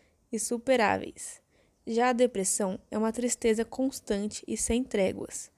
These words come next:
e na maioria das vezes não há um motivo específico para ela. As pessoas não sabem por que sentem uma tristeza tão profunda. Ok, Luísa, mas quais são as causas da depressão? Bom, vamos falar delas agora.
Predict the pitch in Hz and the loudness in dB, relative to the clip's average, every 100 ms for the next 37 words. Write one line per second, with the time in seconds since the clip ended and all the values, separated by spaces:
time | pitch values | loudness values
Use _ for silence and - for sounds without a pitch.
0 | _ _ _ - 233 247 240 226 247 247 | _ _ _ 0 4 6 6 6 4 2
1 | 208 208 214 196 202 - 247 247 254 247 | 0 2 2 2 -4 -6 0 4 6 6
2 | 247 - 240 254 - 269 - - 214 - | 4 2 0 0 -2 -4 -2 -4 -4 -6
3 | 240 233 233 233 190 - - _ _ _ | -4 0 2 2 0 -4 -14 _ _ _
4 | _ - _ _ - 240 - 254 247 247 | _ -20 _ _ 0 2 2 0 4 4
5 | 240 294 - 233 233 233 240 226 262 - | 4 2 2 2 2 2 0 2 2 2
6 | 226 226 226 226 - 247 - 220 220 220 | 0 0 0 -2 -4 -6 0 0 0 0
7 | 214 226 247 - 185 - 220 _ _ _ | -2 -2 -4 -4 -8 -8 -10 _ _ _
8 | _ _ _ _ _ _ _ _ _ - | _ _ _ _ _ _ _ _ _ 0
9 | 302 285 247 214 220 202 220 - _ _ | 0 4 2 2 -2 -4 -10 -14 _ _
10 | _ _ - 247 - 370 - 269 254 240 | _ _ -2 -2 0 0 2 4 4 2
11 | - 226 226 226 220 240 247 214 - 214 | 0 2 4 2 2 2 2 0 0 -2
12 | 220 - _ _ _ _ _ _ - 247 | -4 -10 _ _ _ _ _ _ 2 6
13 | 214 196 - _ 240 240 254 226 220 214 | 6 2 -10 _ -4 -2 0 0 2 2
14 | 220 262 240 220 208 | 2 0 2 2 0